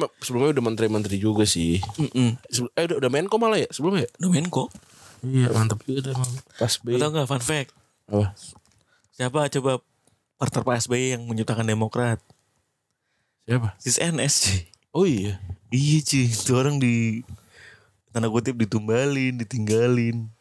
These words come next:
Speaker 1: Oh, nama, tapi namanya susah ya?
Speaker 2: Sis-
Speaker 1: S-, S J S N S.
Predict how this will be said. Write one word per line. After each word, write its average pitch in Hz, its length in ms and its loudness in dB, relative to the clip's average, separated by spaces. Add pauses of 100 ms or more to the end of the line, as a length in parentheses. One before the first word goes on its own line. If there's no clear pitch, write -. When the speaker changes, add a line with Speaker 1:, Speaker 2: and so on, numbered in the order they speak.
(200)
Speaker 1:
Oh, 110 360 -14
nama, 110 200 0
tapi 160 160 0
namanya 185 320 0 (520)
susah 165 240 -4
ya? 117 320 0
Speaker 2:
Sis- 135 400 -2
Speaker 1:
S-, - 0 -
S 139 200 0
J 427 80 4 (200)
S - 160 -2
N 135 240 -2
S. 127 320 2